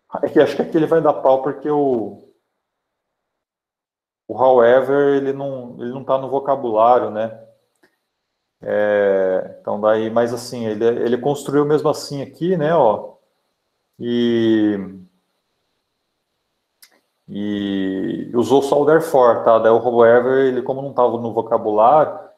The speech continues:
eu precisaria ter colocado o however lá em cima, né, e zerado ele, pra daí eu ter cons-, eu considerar ele aqui também na representação da query, tá? Mas mesmo assim,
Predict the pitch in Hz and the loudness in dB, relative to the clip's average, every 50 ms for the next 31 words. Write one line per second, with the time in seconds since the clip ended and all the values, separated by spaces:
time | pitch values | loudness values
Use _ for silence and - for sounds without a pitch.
0 | _ _ - - - - 117 120 131 131 131 135 131 135 139 135 139 143 135 139 | _ _ -20 -14 -10 -4 0 2 2 4 4 2 2 0 -2 0 0 0 0 2
1 | 135 131 131 127 139 127 123 131 131 123 120 127 127 131 127 123 127 147 147 - | 2 2 2 2 0 2 4 4 6 6 6 4 4 4 2 0 0 -4 -6 -12
2 | - - - - 147 170 170 147 123 123 123 123 123 120 110 120 139 135 127 120 | -14 -16 -14 -12 -12 -10 -8 -6 -4 -2 -2 -2 -2 -4 -4 -2 -2 0 2 4
3 | 120 123 127 127 131 127 120 117 113 117 123 127 120 - - _ _ _ _ _ | 4 4 2 2 -2 -4 -2 -2 -2 -2 -4 -4 -6 -12 -20 _ _ _ _ _
4 | _ _ _ _ _ - 127 120 113 120 117 117 120 120 123 120 120 - 127 - | _ _ _ _ _ -4 -2 -2 0 2 0 2 0 0 -2 -2 -4 -6 -8 -6
5 | - 135 127 120 - - - 120 - 127 120 - - 127 139 127 123 123 120 117 | -6 -10 -10 -10 -12 -12 -12 -10 -8 -10 -10 -10 -4 0 2 4 4 4 4 2
6 | 120 113 120 120 120 - - - 131 123 120 117 120 123 127 131 139 - - 131 | 0 -2 -2 -4 -6 -10 -10 -8 -8 -8 -6 -8 -8 -6 -8 -8 -8 -8 -8 -8
7 | 123 113 123 120 - 127 - - - 127 123 123 131 139 - - - 131 117 113 | -8 -8 -8 -8 -8 -8 -8 -8 -12 -10 -6 -4 -4 -4 -4 -6 -4 0 2 4
8 | 113 110 107 98 - - - 110 107 113 117 110 - 147 175 185 185 - - - | 4 4 2 0 -2 -2 0 0 2 0 0 0 -2 -4 -2 -2 -2 -4 -4 -6
9 | - - 156 190 190 151 - | -8 -6 -4 -4 -4 -4 -6